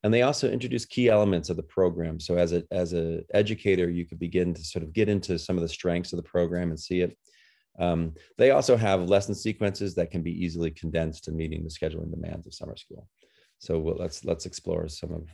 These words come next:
those units here. Um, for ninth grade, um, there's the photojournalism unit.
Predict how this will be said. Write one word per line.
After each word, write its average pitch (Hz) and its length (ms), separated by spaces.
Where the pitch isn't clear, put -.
those 85 400
units 90 420
here. - 240
Um, 85 260
for 98 140
ninth 113 340
grade, 120 440
um, 87 400
there's 85 260
the 85 60
photojournalism 101 840
unit. 120 300